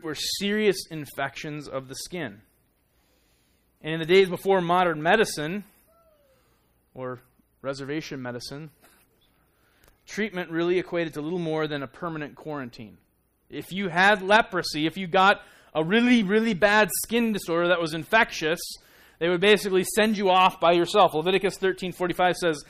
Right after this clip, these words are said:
"The leprous person who has the disease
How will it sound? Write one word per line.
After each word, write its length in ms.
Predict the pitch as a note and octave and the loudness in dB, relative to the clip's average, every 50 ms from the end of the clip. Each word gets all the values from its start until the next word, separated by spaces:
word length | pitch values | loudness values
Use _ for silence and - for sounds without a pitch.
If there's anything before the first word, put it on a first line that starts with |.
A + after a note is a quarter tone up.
| - - - - - - | -20 -20 -20 -20 -16 -6
"The 120 | - F#3 F#3 | -2 0 0
leprous 540 | E3 D#3+ F#3 A3 B3 A#3+ - B3 C#4 A#3 - | 2 2 4 4 4 2 2 -2 -2 -2 -2
person 460 | - - B3 A#3+ A#3 - - G3 F3 | -2 2 4 4 4 4 0 -4 -4
who 140 | F3+ F3 D#3 | -4 -4 -2
has 360 | D#3 F3+ F#3+ G#3+ A#3 G#3+ F#3 | 0 2 4 4 4 2 2
the 100 | F#3+ G#3+ | -2 -4
disease 460 | F#3 F3+ D#3+ F3 G#3 G#3 G3 F3 | -4 -4 -4 -4 -2 -2 -2 -2